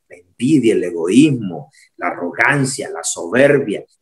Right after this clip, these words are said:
que están en lo profundo de nuestro corazón, en nuestro interior. Eso es muy importante que nosotros podamos verlo, porque la Escritura dice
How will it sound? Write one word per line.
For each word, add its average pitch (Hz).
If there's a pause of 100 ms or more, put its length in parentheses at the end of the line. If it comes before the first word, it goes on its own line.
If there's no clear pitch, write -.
que -
están 165
en 202
lo 170
profundo 165
de 98
nuestro 135
corazón, -
en 98
nuestro 92
interior. 117 (380)
Eso 202 (100)
es 95
muy 107
importante 110
que -
nosotros 95
podamos 98
verlo, 135
porque 262
la 160
Escritura 160
dice 175